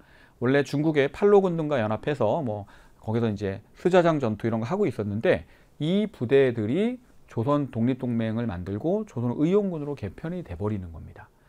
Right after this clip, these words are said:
자, 그런 게 중국의 만주 지역부터 중국 관내 지역의 큰 틀에서 항일 독립군의 활동이에요. 됐죠? 그럼 자유시로 이동한 것은 자유시 참변을 당하는 이십일 년의 상황이니까 해당 사항이 없습니다.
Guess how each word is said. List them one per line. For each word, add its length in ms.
자, 120
그런 340
게 140
중국의 760
만주 400
지역부터 500
중국 280
관내 360
지역의 400
큰 360
틀에서 580
항일 380
독립군의 500
활동이에요. 680
됐죠? 420
그럼 180
자유시로 480
이동한 340
것은 280
자유시 280
참변을 380
당하는 400
이십일 380
년의 180
상황이니까 840
해당 200
사항이 240
없습니다. 480